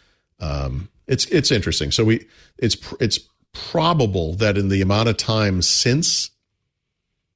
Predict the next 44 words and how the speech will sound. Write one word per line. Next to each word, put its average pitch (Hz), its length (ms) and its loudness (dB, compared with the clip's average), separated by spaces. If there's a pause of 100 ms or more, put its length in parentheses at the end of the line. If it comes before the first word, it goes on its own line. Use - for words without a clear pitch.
(420)
uh, 95 680 0 (520)
actually, 87 240 -2
I 76 40 -4
don't 76 80 -6
wanna 69 140 -6
say 71 160 -2
that - 160 -6
number. 65 180 -10
I'm 65 100 -8
not 64 160 -8
positive - 320 -8
that's 58 160 -4
true. - 180 -8
But, 78 220 -4
uh, 107 80 -4 (100)
uh, - 200 -6 (120)
but 113 260 -2 (160)
the 101 100 0
Switch - 300 2
has 104 160 0
dramatically 82 540 -4
outsold 69 400 -4
the - 80 -6
P - 160 -12
S - 120 -4
five 58 320 -6
and 57 100 -8
the 62 80 -8
Xbox - 720 -8
Series - 340 -8
X - 160 -8
and - 120 -10
S - 100 -4
since - 380 -2
those 71 300 -4
consoles - 480 -8
have - 120 -10
been - 140 -14
available. - 500 -16
I - 60 -6
know 143 100 0
it's 98 140 -4
not - 140 -10
fair, - 120 -16